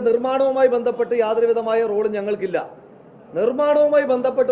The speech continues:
റോളില്ലാത്ത ആൾ വന്നിട്ട് പറയാം, "ഡിസംബർ മാസം ഞങ്ങൾ ഇത് ഉദ്ഘാടനം ചെയ്യും." എന്താ ആധികാരികതയും? ഇതിൻ്റെ നിർമ്മാണം, ഞാൻ ചോദിച്ചോട്ടെ, ഈ ദേശീയ പാത എന്ന് പറയുന്നത് കാസർഗോഡ് തൊട്ട് തിരുവനന്തപുരം വരെ മാത്രമുള്ള ഒരു പ്രക്രിയ വല്ലതുമാണോ? ഇതൊരു ചെയിനല്ലേ, രാജ്യം മുഴുവനുള്ള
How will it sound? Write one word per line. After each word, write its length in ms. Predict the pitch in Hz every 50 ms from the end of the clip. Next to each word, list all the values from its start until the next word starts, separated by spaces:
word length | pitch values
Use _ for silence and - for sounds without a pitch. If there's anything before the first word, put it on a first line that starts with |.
| 240
റോളില്ലാത്ത 400 | 226 233 254 247 240 240 240 233 233
ആൾ 80 | 220 226 226
വന്നിട്ട് 200 | 220 220 214 214
പറയാം, 180 | 208 202 202 196 196
"ഡിസംബർ 300 | 196 196 262 254 262 254 240
മാസം 160 | 233 214 - 214
ഞങ്ങൾ 140 | 214 208 208
ഇത് 80 | 190 196
ഉദ്ഘാടനം 340 | 180 160 196 202 196 190 185 151
ചെയ്യും." 180 | 143 123 120 - - - - - - 202
എന്താ 160 | 220 233 233 220 214
ആധികാരികതയും? 560 | 214 220 220 214 208 214 202 190 196 196 - - - - - - - - - - - - - - - - - - - - - - - - - -
ഇതിൻ്റെ 200 | 214 269 302 302 294 262
നിർമ്മാണം, 340 | 254 269 269 285 285 269 247 240
ഞാൻ 100 | 262 277 262
ചോദിച്ചോട്ടെ, 340 | 262 262 254 - 254 220 240 247 247
ഈ 40 | 233 220
ദേശീയ 340 | 226 247 254 240 - 285 285 285 269 262
പാത 160 | 240 240 247 247 247
എന്ന് 120 | 247 247 233
പറയുന്നത് 320 | 233 226 233 226 226 240 220 - - - - -
കാസർഗോഡ് 560 | 196 214 233 247 - 254 262 262 262 262 254 254
തൊട്ട് 140 | 247 214 254 233
തിരുവനന്തപുരം 380 | 226 226 240 240 247 247 247 233
വരെ 100 | 240 233 220 220
മാത്രമുള്ള 320 | 220 214 233 254 233 240 226
ഒരു 80 | 233 226 214
പ്രക്രിയ 260 | 220 - 220 226 226 226
വല്ലതുമാണോ? 400 | 220 214 202 202 196 180 - - - - - - - - - - - - - - - - - - - - - - - - - - - - - - - - - - - - - -
ഇതൊരു 180 | 196 269 302 302 - - -
ചെയിനല്ലേ, 460 | 262 269 285 302 302 302 285 220 135 - - - 170
രാജ്യം 300 | 190 226 - - 277 277
മുഴുവനുള്ള 300 | 277 277 277 277 269 277